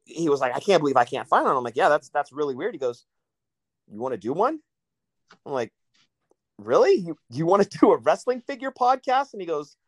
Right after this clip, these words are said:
"Well, why not? We've collected them our whole lives. It makes sense. We know some things about 'em. We've never stopped collecting 'em since the L J Ns." I was like, "All right, dude, let's, we'll throw it against the wall and see if it sticks." And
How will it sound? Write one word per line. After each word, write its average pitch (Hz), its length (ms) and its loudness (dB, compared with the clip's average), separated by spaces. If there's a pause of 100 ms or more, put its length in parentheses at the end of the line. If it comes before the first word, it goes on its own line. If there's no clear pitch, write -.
(360)
"Well, 135 140 -6
why 170 140 -4
not? 190 280 2 (440)
We've 147 120 -20
collected - 280 -2
them 156 140 -2
our 139 80 0
whole 147 180 -4
lives. 143 360 2
It 135 100 -12
makes 151 260 -10
sense. 202 520 -8 (380)
We 139 140 -6
know 143 140 2
some 139 180 -10
things 143 240 -6
about 131 300 2
'em. 175 140 -2
We've 131 200 -10
never 123 240 -2
stopped 131 320 -4
collecting 139 420 -4
'em 143 120 -10
since - 180 -20
the 127 80 -4
L 131 160 0
J 127 260 -8
Ns." 220 120 -8
I 147 60 -2
was 135 100 -6
like, 131 200 -4 (880)
"All 156 180 6
right, 233 280 2
dude, 185 200 -4
let's, 185 260 -6 (260)
we'll 147 240 -2
throw 208 220 4
it 233 60 0
against 220 240 -8
the 196 60 0
wall 190 280 2
and 143 80 -8
see 196 160 -8
if 202 120 -6
it 165 80 -18
sticks." - 560 -10
And 135 540 -4